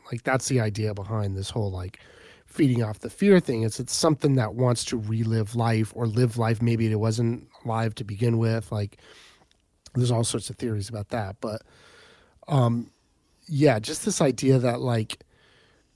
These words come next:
contacting something, it might not just be this one event, like some of those, like, Reader Digest stories where it's, like,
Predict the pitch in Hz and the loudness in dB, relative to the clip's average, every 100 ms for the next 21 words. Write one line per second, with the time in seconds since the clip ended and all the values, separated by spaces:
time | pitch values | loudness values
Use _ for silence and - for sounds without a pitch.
0 | _ _ - - 226 - 165 - 127 - | _ _ -2 2 2 2 2 2 0 2
1 | 127 131 123 120 139 151 143 135 123 - | 0 0 0 4 6 6 6 2 2 0
2 | 127 - - 127 120 110 107 - 113 117 | -2 -2 -2 0 2 0 -2 -4 -2 2
3 | 117 104 101 98 - _ _ _ _ _ | 2 2 0 -4 -10 _ _ _ _ _
4 | _ _ _ _ - 127 139 123 98 107 | _ _ _ _ -6 0 2 2 -2 -2
5 | 135 113 104 98 101 - 110 104 156 160 | 0 2 0 -2 -4 -2 -2 4 8 8
6 | 127 107 127 113 107 113 98 107 104 | 6 0 0 0 0 -2 -2 -6 -6